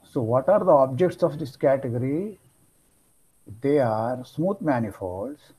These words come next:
and morphisms are smooth functions. So this category is called the smooth category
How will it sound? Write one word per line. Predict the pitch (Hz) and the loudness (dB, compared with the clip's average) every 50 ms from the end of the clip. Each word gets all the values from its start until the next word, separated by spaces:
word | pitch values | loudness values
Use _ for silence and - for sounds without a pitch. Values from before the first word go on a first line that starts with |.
| _ _ _ _ _ _ _ _ _ _ _ _ _ _ _ _ _ _ _ _ _ _ _ _ _ _ _ _ - | _ _ _ _ _ _ _ _ _ _ _ _ _ _ _ _ _ _ _ _ _ _ _ _ _ _ _ _ -10
and | 123 113 107 | -8 -6 -4
morphisms | 110 123 143 180 - - 185 175 190 190 185 165 - | -2 0 0 0 0 -2 -4 -2 -2 -2 -4 -2 -2
are | 156 131 127 135 160 143 | -2 0 0 -2 -4 -6
smooth | - - 147 151 147 - | -6 -4 -4 -4 -4 -4
functions. | - 131 107 101 - - - - - _ - _ _ _ _ _ _ _ _ _ _ _ _ _ _ _ _ _ _ _ _ _ _ _ _ _ _ _ _ _ _ _ _ _ _ _ _ _ _ _ _ _ _ | -6 -8 -8 -8 -10 -16 -20 -20 -20 _ -20 _ _ _ _ _ _ _ _ _ _ _ _ _ _ _ _ _ _ _ _ _ _ _ _ _ _ _ _ _ _ _ _ _ _ _ _ _ _ _ _ _ _
So | _ - 139 113 104 95 | _ -10 -8 -8 -8 -6
this | 98 143 135 - - | -6 -6 -6 -6 -4
category | _ 180 170 175 185 185 - 175 160 147 139 120 113 113 113 120 131 131 127 - - _ _ _ _ _ _ _ _ _ _ | _ 4 4 6 4 2 0 -2 -2 0 -2 -2 -2 -4 -4 -4 -6 -6 -10 -12 -20 _ _ _ _ _ _ _ _ _ _
is | 147 147 123 - | -8 -8 -8 -8
called | - - 170 139 123 110 107 120 123 117 | 0 4 6 6 6 6 4 0 -2 -4
the | 131 123 | -8 -10
smooth | - - 175 202 208 196 - | -6 -2 0 0 0 2 4
category | 185 147 139 135 139 101 113 113 120 131 147 170 180 | 4 4 4 2 -2 -4 -4 -4 -2 -2 -4 -4 -6